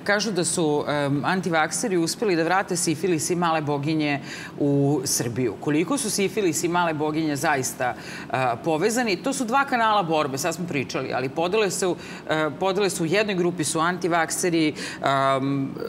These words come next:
stavili su u istu grupu antivaksere sa teoretičarima zavere i sa,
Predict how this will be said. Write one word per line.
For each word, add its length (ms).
stavili 400
su 160
u 20
istu 260
grupu 320
antivaksere 640
sa 120
teoretičarima 840
zavere 640
i 220
sa, 340